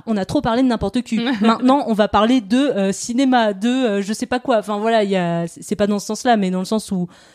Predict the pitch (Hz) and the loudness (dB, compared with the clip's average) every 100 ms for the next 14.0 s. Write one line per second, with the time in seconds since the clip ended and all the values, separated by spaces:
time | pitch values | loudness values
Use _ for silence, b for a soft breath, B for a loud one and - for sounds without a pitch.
0 | b 202 226 202 196 170 180 208 202 180 | b -2 0 0 -2 -4 -2 0 0 -2
1 | 170 170 165 160 - _ _ - 208 180 | -2 -6 -6 -10 -16 _ _ 0 0 0
2 | 190 190 180 196 175 180 175 185 170 170 | -4 -4 -4 -4 -4 -4 -4 -4 -6 -8
3 | 170 160 156 156 _ _ - 190 190 220 | -10 -8 -10 -14 _ _ -2 0 0 -2
4 | - 233 214 - 202 208 208 180 208 196 | -4 -2 -2 0 0 0 0 -2 -4 -4
5 | 190 202 190 208 190 226 247 - _ 190 | -2 -4 0 0 0 0 -2 -4 _ -4
6 | 185 208 185 196 185 233 233 - - 180 | 0 -2 2 0 2 0 -2 -6 -12 -6
7 | 190 208 190 185 - 185 - 220 190 190 | -2 0 -2 -6 -10 -12 -8 -8 -8 -8
8 | 180 - 175 175 - 233 277 B _ - | -8 -8 -8 -8 -4 -4 -4 B _ -2
9 | 220 202 - 247 247 220 156 190 185 196 | -2 -2 -2 0 0 -2 -8 -12 -8 -8
10 | 208 220 202 185 196 190 185 180 175 180 | -4 -2 -2 -2 0 0 -2 -6 -8 -6
11 | 180 185 190 - - 302 - 233 214 208 | -4 -2 -2 -4 -4 -4 -4 -6 -4 -4
12 | 208 190 185 240 254 - 208 175 - 180 | -6 -8 -4 -4 -4 -4 -6 -6 -8 -6
13 | 180 - 214 196 - 269 285 208 - 208 | -4 -2 -2 -2 -2 0 0 0 0 -2